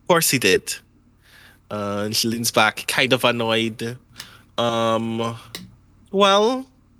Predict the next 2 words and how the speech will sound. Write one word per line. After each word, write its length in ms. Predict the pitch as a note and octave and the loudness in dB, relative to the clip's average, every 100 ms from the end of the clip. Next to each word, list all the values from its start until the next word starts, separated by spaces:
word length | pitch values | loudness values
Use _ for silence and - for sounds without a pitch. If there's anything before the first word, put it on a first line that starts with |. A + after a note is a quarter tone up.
| _ _ _ _ _ _ _ _ _ _ _ _ A#3+ _ _ _ _ _ _ _ _ _ _ _ | _ _ _ _ _ _ _ _ _ _ _ _ _ _ _ _ _ _ _ _ _ _ _ _
Bryson 420 | - F3 F#3 A3+ A3 | 2 2 2 0 0
is 560 | G#3+ F3+ - - - | 0 0 0 -2 -4